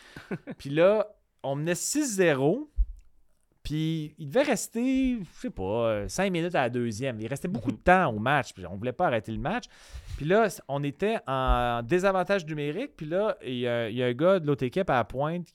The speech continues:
Speaker 2: qui s'apprête à snapper. Je fonce dessus, puis il me snap ses pads. Fait que là, je m'en vais en clear breakaway de notre bleu. Puis là, dans ma tête, c'est six zéro. Je veux pas que le match arrête.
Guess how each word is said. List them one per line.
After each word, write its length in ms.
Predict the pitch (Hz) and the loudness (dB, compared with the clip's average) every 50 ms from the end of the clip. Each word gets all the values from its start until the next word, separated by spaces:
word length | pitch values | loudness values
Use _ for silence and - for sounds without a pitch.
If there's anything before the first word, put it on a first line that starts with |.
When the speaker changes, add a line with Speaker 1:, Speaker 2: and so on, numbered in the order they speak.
| _ _ - | _ _ -12
Speaker 2:
qui 80 | - | -6
s'apprête 380 | - 131 120 - 143 180 165 156 | -4 -4 -2 -2 -2 -2 -2 -2
à 60 | 131 | -4
snapper. 440 | - - 131 120 110 - 233 262 262 - - - - | -2 -2 -2 -2 -2 -2 -4 -6 -6 -10 -16 -18 -16
Je 160 | - - - | -14 -14 -8
fonce 340 | - - 196 226 262 247 196 | -2 0 0 0 0 -2 -2
dessus, 520 | 156 156 139 135 - - 196 240 294 311 - - - _ _ | -2 -2 -2 -2 -4 -6 -4 -2 -2 -2 -4 -10 -20 _ _
puis 80 | - 147 | -6 -6
il 40 | 143 | -4
me 40 | 135 | -4
snap 320 | - - - 208 240 - | -4 -4 -2 -2 -2 -4
ses 240 | - - 208 196 170 | -4 -6 -6 -6 -2
pads. 340 | - 170 165 165 160 151 127 101 98 - 104 - _ _ _ | 0 2 2 4 2 2 0 -2 -8 -14 -16 -18 _ _ _
Fait 80 | - 131 | -6 -4
que 60 | 196 | -4
là, 80 | 254 | -2
je 40 | 226 | 0
m'en 140 | 196 160 147 | 0 0 2
vais 100 | 160 202 | 2 0
en 80 | 208 - 127 113 - - | 0 -2 -6 -10 -12 -12
clear 320 | - 180 220 262 254 190 | -8 -6 -4 -2 -2 -2
breakaway 640 | 147 156 160 143 - 160 143 139 147 180 214 208 - | 0 0 0 0 2 2 4 4 4 2 2 0 -4
de 300 | 107 117 117 123 185 202 | -8 -4 2 2 4 4
notre 320 | 190 175 170 214 226 180 135 | 4 2 0 0 0 0 -4
bleu. 420 | 123 127 147 151 147 156 - - - _ _ _ _ - - - - - - - _ _ - - - - | -2 0 2 4 4 2 0 -4 -12 _ _ _ _ -20 -20 -20 -20 -20 -20 -20 _ _ -20 -20 -14 -6
Puis 80 | - 139 | 2 4
là, 80 | 185 202 | 4 6
dans 80 | 175 156 | 6 6
ma 140 | 147 143 | 4 4
tête, 120 | 190 220 220 | 4 4 2
c'est 120 | - - 147 | 2 0 0
six 220 | - - - 202 | 0 -2 -2 -4
zéro. 320 | 165 147 165 156 143 - 196 | 0 2 4 4 4 4 2
Je 60 | 139 | 2
veux 80 | 143 135 | 2 2
pas 100 | 185 190 | 2 2
que 80 | - | 4
le 80 | 160 139 | 4 4
match 220 | 139 160 - - | 4 4 4 4
arrête. 320 | 127 117 123 165 226 269 | 4 4 4 2 0 -2